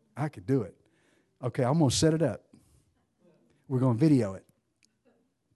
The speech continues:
It's gonna be our own little secret. Let's just see how long we make it. Mm-mm. Don't even wanna go there. God is gonna trust you and give you with what he can trust you with.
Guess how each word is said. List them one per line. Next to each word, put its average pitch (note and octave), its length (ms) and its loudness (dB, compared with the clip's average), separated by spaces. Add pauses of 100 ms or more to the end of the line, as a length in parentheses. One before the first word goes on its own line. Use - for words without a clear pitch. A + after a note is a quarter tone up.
(540)
It's B2+ 120 -12
gonna B2+ 160 -4
be B2 120 0
our C3+ 160 2
own D#3 180 2
little D#3 160 0
secret. C3+ 400 -6 (1200)
Let's B2+ 220 -2
just D3 160 -2
see D#3 80 2
how C#3+ 140 2
long C#3 220 0
we B2+ 80 2
make A#2+ 260 -2
it. - 120 -14 (540)
Mm-mm. A#2+ 360 -4 (320)
Don't C#3+ 180 6
even D3 120 4
wanna D3 160 4
go C3+ 180 4
there. F#2+ 280 -8 (1900)
God D3+ 240 6
is D3 80 -4
gonna D#3+ 200 4
trust - 440 -2
you G#2 200 -12 (920)
and A#2+ 200 -2
give E3 240 6
you G2 240 -6
with A#2 220 -6
what E3 200 -2
he E3 140 2
can C#3+ 160 -8
trust D#3 340 -6
you D#3+ 100 -8
with. C#3 540 -12